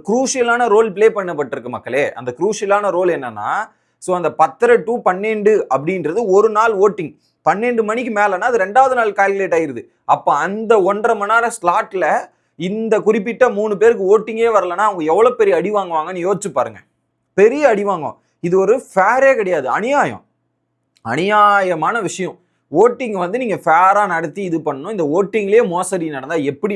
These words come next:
நியாயமா இருக்கும்? இது totally not acceptable. இதே மாதிரி தான் ஒரு விஷயம் நடந்தது வியானா. வியானாக்கு வந்து கிட்டத்தட்ட ஒரு ரெ-, ஒன்றரை மணி நேரம், கிட்டத்தட்ட nearly ஒரு அந்த பத்தரை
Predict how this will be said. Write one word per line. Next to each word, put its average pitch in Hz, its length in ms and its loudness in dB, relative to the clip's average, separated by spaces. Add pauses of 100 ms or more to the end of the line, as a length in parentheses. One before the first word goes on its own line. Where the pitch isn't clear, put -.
நியாயமா 135 400 -4
இருக்கும்? 113 280 -12 (500)
இது 143 100 -4 (140)
totally 226 460 0 (100)
not - 240 0
acceptable. 143 540 -4 (200)
இதே 180 160 4 (140)
மாதிரி 185 380 -2
தான் 214 160 0
ஒரு 175 160 -2
விஷயம் 180 260 -6
நடந்தது 139 320 -8 (140)
வியானா. 185 380 0 (760)
வியானாக்கு 214 580 2 (100)
வந்து 175 220 -6
கிட்டத்தட்ட 180 400 0
ஒரு 156 160 0
ரெ-, 156 180 -2 (100)
ஒன்றரை 202 340 0
மணி 165 160 -4
நேரம், 170 260 0
கிட்டத்தட்ட 151 340 -2 (120)
nearly 214 300 -2 (100)
ஒரு 156 120 4
அந்த 135 140 0 (540)
பத்தரை 247 320 4